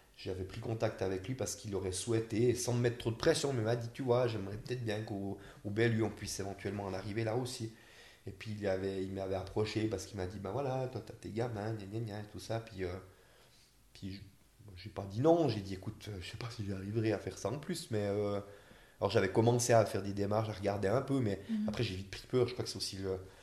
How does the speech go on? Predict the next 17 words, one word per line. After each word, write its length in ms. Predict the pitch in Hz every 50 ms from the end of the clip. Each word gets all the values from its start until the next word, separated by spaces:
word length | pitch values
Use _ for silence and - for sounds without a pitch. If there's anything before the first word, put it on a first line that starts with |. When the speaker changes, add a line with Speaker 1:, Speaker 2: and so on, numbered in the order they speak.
| - -
Speaker 1:
le 100 | 107 101
bonhomme 340 | 101 110 113 120 127 123 113
en 80 | 104
question, 440 | 95 - - 107 113 - - 135 127
quand 140 | 113 101 95
j'ai 120 | 92 101
vu 100 | 98 110
ce 80 | 110 -
qu'il 100 | - 92 90
avait 120 | 85 85
mis 120 | 90 90
sur 240 | 87 - - 98 -
pied, 140 | - - 110
je 80 | 104 98
dis, « 140 | 92 92 92
Mon 60 | 95 107 - -
Dieu. » 180 | - - -